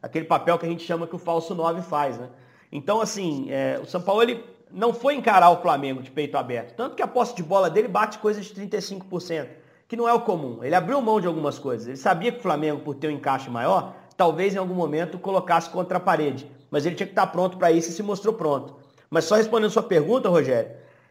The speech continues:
eu acho que quando o Atlético montou o time que montou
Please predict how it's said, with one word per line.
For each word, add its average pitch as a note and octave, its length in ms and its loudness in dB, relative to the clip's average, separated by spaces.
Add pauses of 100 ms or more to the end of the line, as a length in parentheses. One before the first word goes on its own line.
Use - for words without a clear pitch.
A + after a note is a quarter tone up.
(100)
eu A3+ 120 0
acho A#3+ 140 2
que A3 80 -12
quando D4 300 4
o - 20 10
Atlético E3 600 4
montou E3 400 4
o B3 40 2
time A3+ 220 -4
que G#3+ 100 -6
montou D#3 720 -2